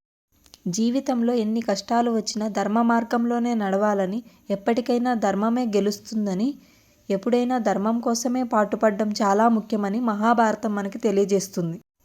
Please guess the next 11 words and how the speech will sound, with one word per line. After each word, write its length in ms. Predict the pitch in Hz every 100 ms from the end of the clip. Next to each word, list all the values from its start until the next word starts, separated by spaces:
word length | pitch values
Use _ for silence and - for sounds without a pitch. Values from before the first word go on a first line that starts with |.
| _
దుర్యోధనుడు, 760 | 220 214 220 240 254 269 269 277
కర్ణుడి 440 | 285 202 226 233 247
మధ్య 280 | 226 202 214
కూడా 260 | 208 202 269 285
మంచి 300 | 185 208 240
స్నేహబంధం 640 | 240 208 233 214 208 202 185
ఉంది. 260 | 175 165 - _ _ _
వీరి 280 | 196 202 220
స్నేహబంధం 680 | 202 185 220 240 240 240 240
గురించి 300 | 233 226 220 -
చెప్పాలంటే 680 | 190 - 185 185 180 180